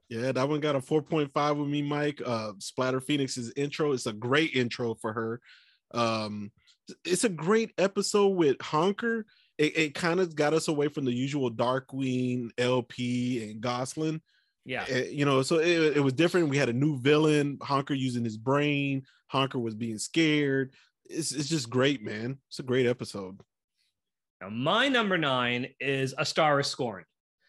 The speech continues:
Speaker 1: That's a
Speaker 2: I
Speaker 1: good one.
Speaker 2: love, I love how out of the box this one is. I love how it's just, it's not canon.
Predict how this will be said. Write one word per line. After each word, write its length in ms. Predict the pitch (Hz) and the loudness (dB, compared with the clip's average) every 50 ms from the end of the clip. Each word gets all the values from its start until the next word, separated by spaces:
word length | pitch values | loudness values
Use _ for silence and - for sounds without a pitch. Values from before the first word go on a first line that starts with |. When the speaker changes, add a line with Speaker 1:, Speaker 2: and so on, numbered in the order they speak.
| _ _ _ _ _ _ _ _ _ | _ _ _ _ _ _ _ _ _
Speaker 1:
That's 140 | - 139 - | -20 -10 -6
a 40 | 131 | -2
Speaker 2:
I 80 | 139 151 | 0 0
Speaker 1:
good 80 | 147 | 0
one. 80 | 143 139 | 0 2
Speaker 2:
love, 380 | 147 143 156 170 175 170 165 - _ _ _ | 2 2 2 2 0 -2 -8 -14 _ _ _
I 80 | - 143 | -2 -2
love 260 | 147 143 156 165 165 | 0 2 4 4 4
how 240 | 160 151 135 156 147 | 2 0 0 0 0
out 200 | 143 131 147 147 | 0 2 2 0
of 60 | 139 131 | 0 0
the 60 | 139 | -2
box 380 | 135 135 123 123 123 - - | -2 -2 -2 -2 -4 -6 -10
this 240 | - 131 123 - - | -12 -12 -12 -12 -8
one 220 | 127 127 120 120 117 | -6 -6 -4 -4 -4
is. 340 | 117 117 117 113 113 110 | -4 -4 -4 -4 -6 -6
I 140 | 123 117 127 | -6 -6 -4
love 200 | 131 123 123 113 98 | -2 -2 -4 -4 -4
how 200 | 120 117 117 113 | -4 -4 -4 -4
it's 140 | 113 - | -6 -6
just, 180 | - 120 113 123 123 123 - - _ - - - - - - | -8 -10 -8 -6 -6 -6 -8 -12 _ -20 -20 -20 -12 -6 -4
it's 200 | 160 165 - - | -4 -2 0 0
not 240 | 170 165 151 147 - | 0 0 0 -2 -4
canon. 500 | - 147 147 131 135 131 131 135 135 135 | -4 -2 -2 -2 -2 -2 -4 -6 -8 -10